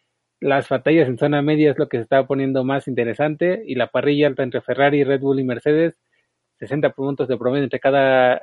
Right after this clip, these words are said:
cada escudería, y se puede terminar en cualquier momento. Hay que,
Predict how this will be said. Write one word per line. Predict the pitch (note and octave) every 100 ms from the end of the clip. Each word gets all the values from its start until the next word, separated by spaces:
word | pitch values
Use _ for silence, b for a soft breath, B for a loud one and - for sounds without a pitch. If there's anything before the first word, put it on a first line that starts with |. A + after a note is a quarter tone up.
| -
cada | - C#3
escudería, | - C3+ B2 C#3+ F3 F#3+
y | E3+ C#3+ C3 A#2
se | A#2+
puede | C3 C#3+ C#3+
terminar | - B2 A#2+ C3
en | D3
cualquier | B2 G#2+ C#3 C3+
momento. | B2+ B2+ A#2 G#2+
Hay | B2
que, | - C3 B2 A2+